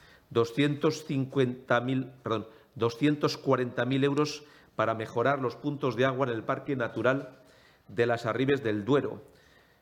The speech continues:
en Zamora, para conservar la biodiversidad. Con esta inversión se actúa también con fondos europeos de la nueva generación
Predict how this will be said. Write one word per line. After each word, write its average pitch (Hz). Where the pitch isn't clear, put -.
en 104
Zamora, 104
para 135
conservar 123
la 127
biodiversidad. 117
Con 110
esta 131
inversión 123
se -
actúa 135
también 123
con 117
fondos 123
europeos 117
de 107
la 107
nueva 117
generación 117